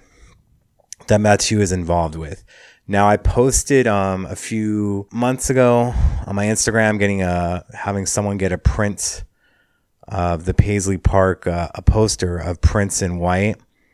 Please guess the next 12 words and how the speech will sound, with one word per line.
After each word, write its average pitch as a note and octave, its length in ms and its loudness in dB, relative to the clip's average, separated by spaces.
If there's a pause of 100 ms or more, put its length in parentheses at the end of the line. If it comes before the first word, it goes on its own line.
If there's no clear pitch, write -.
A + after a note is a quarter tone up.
(220)
from - 180 -6
around F#2 220 2
the F2+ 80 0
Purple F2+ 280 0
Rain F#2 260 -2
era G2 560 -2
holding F2+ 280 -4
a E2+ 60 -2
rose. F2 580 -2 (1400)
Matthew D3 440 0
showed A2 380 2
me G2 380 -2